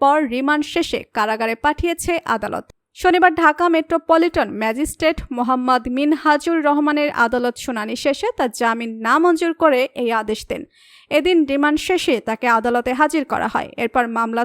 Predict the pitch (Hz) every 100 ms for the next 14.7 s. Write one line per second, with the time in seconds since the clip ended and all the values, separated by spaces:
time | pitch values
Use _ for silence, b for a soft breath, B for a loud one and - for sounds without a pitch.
0 | - 269 330 339 359 349 339 320 311 311
1 | 320 320 302 254 247 269 233 226 240 247
2 | 269 254 - 285 320 359 339 285 277 285
3 | 285 - 262 - 262 247 285 226 233 240
4 | 226 233 294 392 - 247 240 233 - 247
5 | 285 B B 294 302 349 277 - - -
6 | - B 320 269 - 311 294 311 359 349
7 | 359 349 349 - 453 - 254 254 262 -
8 | 247 214 208 190 196 196 147 - 247 254
9 | 269 302 302 294 349 339 339 370 339 320
10 | 302 311 254 247 254 254 196 - - 175
11 | - _ - 226 247 262 277 294 - 330
12 | 262 - b b - 349 359 359 349 349
13 | 381 370 - 247 285 311 254 320 - 240
14 | 233 233 233 226 233 240 285